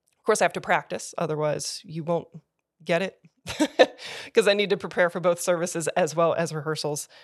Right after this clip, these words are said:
Uh, I do a lot of creating of content. I make ukulele rehearsal videos that they use for each song, as well as writing the music for Boomwhackers, and I write all of the hymn intros that you hear at the eleven o'clock.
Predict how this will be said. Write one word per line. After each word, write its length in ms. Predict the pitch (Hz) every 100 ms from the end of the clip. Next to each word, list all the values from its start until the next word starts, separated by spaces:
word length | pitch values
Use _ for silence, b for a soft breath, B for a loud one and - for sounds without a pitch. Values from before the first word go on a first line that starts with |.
| b b b
Uh, 200 | 196 185 -
I 80 |
do 160 | 196 403
a 40 | 349
lot 120 | 339
of 140 | 180
creating 360 | - 196 175 185
of 100 | -
content. 400 | 202 226 226 -
I 80 | 180
make 300 | 175 165 175
ukulele 420 | 170 160 160 165
rehearsal 460 | 147 147 151 - 175
videos 340 | 190 190 208
that 120 | -
they 80 | 175
use 420 | 165 160 160 - -
for 180 | 170 175 156
each 160 | 165
song, 420 | - 170 170 170 170 165
as 300 | 165 151 156
well 460 | 175 190 180 180 -
as 540 | 175 170 156 151 151 -
writing 520 | 160 180 180 175 160
the 100 | 160
music 480 | 156 175 160 160 -
for 1040 | - - - 165 156 151 151 147 147 160 _ - -
Boomwhackers, 680 | 392 330 165 165 190 240 - B B
and 140 | - 190
I 60 |
write 180 | 185 190
all 240 | - 180 175
of 240 | 170 156
the 260 | 180 156 147
hymn 240 | - 220
intros 560 | 160 - - - - -
that 160 | 156
you 80 | 160
hear 180 | 151 156
at 60 |
the 80 | -
eleven 240 | 143 151 -
o'clock. 400 | - - -